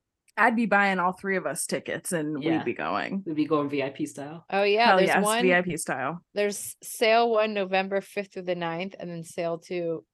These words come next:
Speaker 3: November seventeenth through the twenty-first.
Speaker 2: Oh, wow. God, they gotta be paying these actors well. Like, that's
Speaker 1: Yeah.
Speaker 2: two weeks in November, too. So, like, clearly they're not filming,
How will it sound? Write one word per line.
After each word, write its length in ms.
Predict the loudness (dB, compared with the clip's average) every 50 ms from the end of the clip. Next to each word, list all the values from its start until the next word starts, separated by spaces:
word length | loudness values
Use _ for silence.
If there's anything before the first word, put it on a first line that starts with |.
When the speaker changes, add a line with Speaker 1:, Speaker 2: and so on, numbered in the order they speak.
| _ _ _ -14
Speaker 3:
November 340 | -10 -8 -8 -6 -6 -8 -10
seventeenth 680 | -10 -8 -6 -6 -6 -6 -6 -14 _ -18 -16 -16 -16 -16
through 100 | -18 -16
the 100 | -16 -16 -16
twenty-first. 840 | -14 -16 -16 -16 -16 -16 -16 -14 -14 -14 -14 -14 -18 -20 -20 _ _ _ -18 -14
Speaker 2:
Oh, 120 | -14 -14 -12
wow. 340 | -12 -10 -10 -10 -12 -14 _ _ _ _ _ _ _ _ -2
God, 140 | 0 2 2
they 100 | 4 2
gotta 200 | 2 4 2 2
be 120 | 2 0
paying 340 | 0 0 -2 0 0 0 0
these 160 | 0 -2 -2 -2
actors 680 | -2 -2 -4 -4 -4 -6 -4 -4 -4 -6 -8 -14 -16 _ _ _ _ _ _ _ _
well. 560 | -14 -8 -6 -6 -6 -4 -6 -8 -8 -12 -14 _ _ _ -12
Like, 140 | -10 -8 -6
that's 180 | -6 -6 -6 -6
Speaker 1:
Yeah. 200 | -6 -4 -4 -6
Speaker 2:
two 220 | -4 -4 -4 -2 -2
weeks 220 | -2 -2 -4 -6 _ -20 -20 -10 -2
in 100 | 2 6
November, 640 | 8 8 8 8 6 6 6 6 4 4 0 0 -2
too. 280 | -2 -2 2 2 2 2
So, 180 | 2 -2 -2
like, 260 | 0 0 0 -2 -4 -6 _ _ _ _ _ _ _ _ -10
clearly 260 | -6 -4 0 2 2
they're 140 | 4 4 2
not 140 | 2 0 -2
filming, 680 | -6 -4 -2 -2 -2 -2 -4 -4 -6 -6 -8 -8 -10